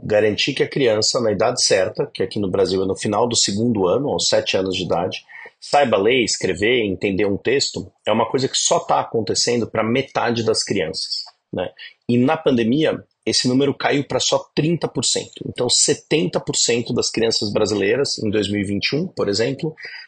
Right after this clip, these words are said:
tavam analfabetas no segundo ano. E esse é um problema que vai afetar toda a vida escolar das crianças, porque uma criança que não aprendeu a ler na hora certa, ela vai continuar na escola,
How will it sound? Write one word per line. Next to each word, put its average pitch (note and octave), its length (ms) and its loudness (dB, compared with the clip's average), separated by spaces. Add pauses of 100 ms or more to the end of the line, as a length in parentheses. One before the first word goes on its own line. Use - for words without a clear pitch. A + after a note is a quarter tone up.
(120)
tavam B2 320 2
analfabetas A#2 840 0 (100)
no A#2+ 160 0
segundo A2+ 480 0
ano. F#2 240 -2 (460)
E A#2+ 120 4
esse C#3+ 160 4
é D#3+ 40 2
um D#3 80 0
problema C#3 520 2
que B2+ 140 -2
vai B2+ 160 2
afetar C3+ 420 -2 (220)
toda G#3+ 240 6
a F#3 40 0
vida E3+ 160 0
escolar C#3+ 380 0
das B2+ 160 0
crianças, G#2+ 540 0
porque - 220 -2
uma D#3 120 2
criança F#3 360 0
que D3+ 120 0
não C#3+ 240 4
aprendeu A2+ 460 4
a G2 60 4
ler A2+ 260 2 (560)
na G#2+ 220 4
hora G#2+ 200 4
certa, - 480 0 (160)
ela F#3 200 2
vai D#3 280 2
continuar A2+ 380 0
na G2 80 -2
escola, G2 500 2